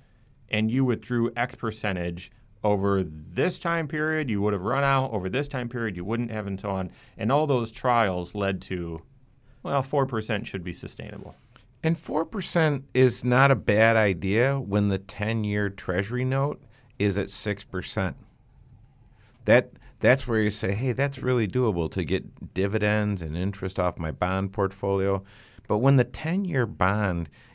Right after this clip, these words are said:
Speaker 2: is at, is at one point seven five percent, I'm, I'm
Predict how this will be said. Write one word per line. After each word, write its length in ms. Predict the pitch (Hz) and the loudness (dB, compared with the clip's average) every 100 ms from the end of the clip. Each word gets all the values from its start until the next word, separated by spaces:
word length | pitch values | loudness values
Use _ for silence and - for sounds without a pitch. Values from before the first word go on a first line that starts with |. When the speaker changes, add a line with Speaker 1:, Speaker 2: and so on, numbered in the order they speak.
| - | -2
Speaker 2:
is 220 | 98 85 | 0 2
at, 140 | 87 - _ _ _ _ - | -2 -4 _ _ _ _ -4
is 280 | 92 82 | -2 -2
at 260 | 87 82 - - | -4 -4 -6 -8
one 420 | 92 92 104 107 | 0 2 4 2
point 320 | 104 107 92 - | 2 0 -2 -2
seven 440 | - 95 90 90 | 0 2 2 -2
five 520 | - 82 85 95 98 | -2 -2 0 0 -2
percent, 600 | 123 127 131 131 135 139 - - - - _ - | -4 -4 0 0 0 -6 -14 -20 -20 -20 _ 0
I'm, 420 | 107 131 135 - - - - | 4 6 4 -2 -14 -12 0
I'm 220 | 104 110 | 2 4